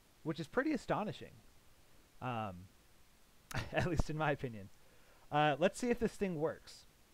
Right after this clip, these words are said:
So I said over here that the sum of the first five integers was fifteen, and if you add these up one by one, it is fifteen. So let's see what happens if you plug in five into this formula.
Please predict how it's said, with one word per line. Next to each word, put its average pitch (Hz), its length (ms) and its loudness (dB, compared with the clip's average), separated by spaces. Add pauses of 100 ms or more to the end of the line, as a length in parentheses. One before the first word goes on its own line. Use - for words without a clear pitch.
So - 280 0
I 196 140 6
said 226 180 2
over 165 160 4
here 165 300 0
that 127 120 -4
the 117 60 -8
sum 165 200 -4
of 156 40 -4
the 147 80 -2
first 151 240 -4 (120)
five 175 320 4
integers 139 640 -8 (200)
was 127 160 -4
fifteen, 110 520 -6 (140)
and 117 120 -8
if 113 100 -8
you 117 180 -10
add 147 220 2
these 143 160 -4
up 139 160 -2
one 127 180 -4
by 120 140 -4
one, 101 380 -8 (500)
it 127 140 -8
is 113 180 -8
fifteen. - 420 -12 (600)
So - 160 -2
let's 180 220 4
see 262 80 0
what 233 140 4
happens 180 400 6
if 143 120 -4
you 143 60 -6
plug 180 320 2
in 127 140 -2
five 120 760 4
into 139 240 -8
this 120 160 -6
formula. 110 640 -4